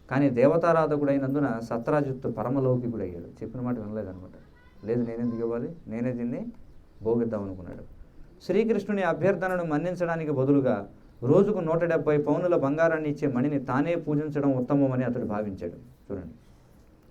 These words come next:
ఎప్పుడైతే లౌకికమైనటువంటి వాటి యొక్క ప్రభావానికి గురవుతామో భగవంతుడిని మర్చిపోయే అవకాశం ఉందన్నమాట. చూడండి,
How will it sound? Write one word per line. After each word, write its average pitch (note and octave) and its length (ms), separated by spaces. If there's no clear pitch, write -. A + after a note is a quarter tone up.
ఎప్పుడైతే C3+ 340
లౌకికమైనటువంటి C#3 880
వాటి B2+ 280
యొక్క A#2+ 200
ప్రభావానికి B2+ 400
గురవుతామో B2 400
భగవంతుడిని C#3 680
మర్చిపోయే A#2+ 420
అవకాశం A#2+ 360
ఉందన్నమాట. F2+ 680
చూడండి, F2+ 180